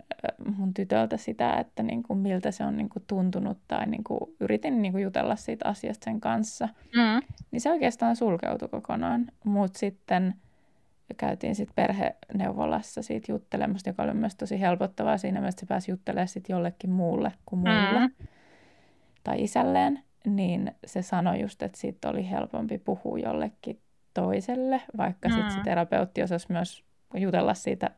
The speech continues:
Speaker 1: niin kuin vertauskuvallisemmin jotenkin eri tasoilla.
Speaker 2: Mm.
Speaker 1: Hän on siis ollut silloin kahdeksan itse asiassa.
Speaker 2: Joo.
Speaker 1: Eli aika nuori,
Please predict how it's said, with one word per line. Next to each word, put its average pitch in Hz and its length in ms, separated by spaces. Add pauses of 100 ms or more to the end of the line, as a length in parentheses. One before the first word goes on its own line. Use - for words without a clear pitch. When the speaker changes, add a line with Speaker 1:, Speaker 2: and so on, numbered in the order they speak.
Speaker 1:
niin 190 180
kuin 185 100
vertauskuvallisemmin 220 1160
jotenkin - 400
eri 202 140
tasoilla. 214 560 (420)
Speaker 2:
Mm. 262 400
Speaker 1:
Hän 202 240
on 208 60
siis - 300
ollut 226 280
silloin - 920 (1300)
kahdeksan - 840
itse - 280
asiassa. - 560 (500)
Speaker 2:
Joo. 208 340 (360)
Speaker 1:
Eli 190 200
aika 185 260
nuori, 202 480